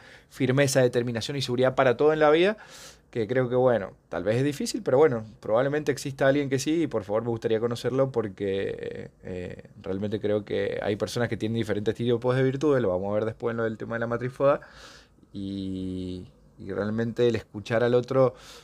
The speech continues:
su experiencia y se siente una persona segura, realmente creo en sus decisiones, creo que es admirable y a mí me enriquecería un montón. Bueno, quería empezar hablándoles de mi problema con la decisión. Eh, el hecho de no saber qué, qué,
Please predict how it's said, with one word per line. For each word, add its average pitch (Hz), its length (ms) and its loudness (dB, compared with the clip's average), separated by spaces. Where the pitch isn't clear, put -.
su - 200 -2
experiencia 139 640 0
y 107 60 -2
se 104 160 -2
siente 143 240 -2
una 151 160 4
persona 135 320 0
segura, 147 280 4
realmente 120 440 0
creo 123 400 4
en 101 180 -4
sus 117 220 -6
decisiones, 135 640 -4
creo 107 200 -2
que 107 120 -2
es 101 40 -2
admirable 131 640 4
y 107 120 -6
a 101 80 0
mí 117 240 -4
me 165 220 -2
enriquecería 117 640 -2
un 90 100 -6
montón. 80 340 -12
Bueno, 131 380 6
quería 156 200 4
empezar 165 300 6
hablándoles 151 440 6
de 131 120 4
mi 139 120 2
problema 107 440 2
con 107 100 -2
la 107 80 0
decisión. 104 540 -2
Eh, 98 340 -4
el 95 100 -4
hecho 101 260 -2
de 113 80 4
no 110 140 -2
saber 110 380 0
qué, 101 800 -2
qué, 95 180 -10